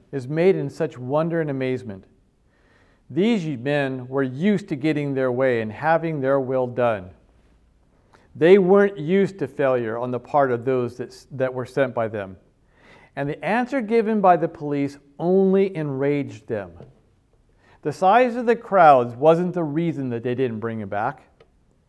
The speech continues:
That he had slipped through their grasp as he fled to the dispersion was not why they failed to bring him. He remained in Jerusalem, within their grasp, and yet they did not bring him for one stated reason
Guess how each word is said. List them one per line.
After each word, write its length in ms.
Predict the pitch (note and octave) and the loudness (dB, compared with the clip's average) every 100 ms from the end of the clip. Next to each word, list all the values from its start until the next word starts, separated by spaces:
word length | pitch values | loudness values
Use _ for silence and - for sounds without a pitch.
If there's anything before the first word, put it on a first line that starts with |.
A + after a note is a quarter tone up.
| _ _ _ - | _ _ _ 4
That 140 | F3+ | 6
he 80 | A3+ | 6
had 120 | G3 | 4
slipped 380 | - G#3 A#3+ A#3 | 2 4 4 2
through 160 | A3 G#3 | 0 4
their 160 | F#3+ | 4
grasp 560 | C3 D#3 E3+ D#3 C#3 D#3 | 4 6 8 8 4 -2
as 140 | C#3+ | -2
he 80 | C#3 | -4
fled 340 | - D3+ D#3 | -4 2 2
to 80 | C#3 | 0
the 120 | C3 | -8
dispersion 720 | B2 B2 - F3+ F3+ C#3+ A#2 | -10 -10 -4 -2 -2 -2 -6
was 200 | A#2 A#2 | -6 -8
not 340 | C3+ D3+ E3 C#3+ | -2 2 2 2
why 200 | C3 B2 | 2 2
they 140 | A#2+ | -2
failed 280 | A#2 C3 A2+ | -6 -6 -6
to 60 | A2 | -6
bring 260 | A2 A2 | -8 -10
him. 300 | G#2 A#2 C3 D3 _ _ _ _ _ | -8 -10 -10 -14 _ _ _ _ _
He 300 | _ G#3+ B3 | _ 0 2
remained 480 | A#3 F#3+ F#3 F3 F3+ | 4 4 4 4 4
in 140 | F#3 E3 | 2 2
Jerusalem, 720 | E3+ G3+ A#3+ A#3 C#3+ F#2+ E2+ _ _ _ _ _ | 2 4 2 0 -4 -4 -10 _ _ _ _ _
within 540 | F3+ G3+ A#3 C4+ B3+ G3+ | 2 2 4 2 2 2
their 180 | D3+ | 2
grasp, 460 | B2 C3+ A2+ F#2+ - _ _ _ _ _ | 2 2 2 -2 -12 _ _ _ _ _
and 160 | D#3 D#3+ | -4 2
yet 160 | F#3 G3 | 2 4
they 80 | |
did 180 | F#3+ F#3 | 4 4
not 240 | G3 G3 D#3+ | 6 4 2
bring 280 | F#3 F#3+ | 0 0
him 280 | D#3+ C3+ F#2+ F2+ _ _ | -2 -6 -10 -16 _ _
for 140 | C#3 | -6
one 340 | C3+ C#3 D#3 | 0 0 0
stated 460 | D#3+ - D#3 D3 D3 | -4 -8 -6 -4 -4
reason 420 | B2 C3 B2+ B2+ | -6 -8 -8 -10